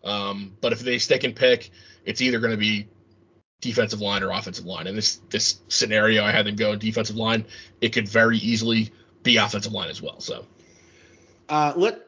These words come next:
Speaker 2: so before we get to the Chiefs pick at pick thirty-one,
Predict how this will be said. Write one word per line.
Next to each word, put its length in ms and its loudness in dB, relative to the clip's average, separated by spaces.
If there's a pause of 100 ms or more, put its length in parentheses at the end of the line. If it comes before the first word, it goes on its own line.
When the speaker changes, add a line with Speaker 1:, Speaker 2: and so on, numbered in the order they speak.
(240)
Speaker 2:
so 300 2
before 260 -4
we 100 0
get 160 0
to 60 -16
the 60 -6
Chiefs 260 -8
pick 500 -6
at 160 -10
pick 160 -8
thirty-one, 520 -8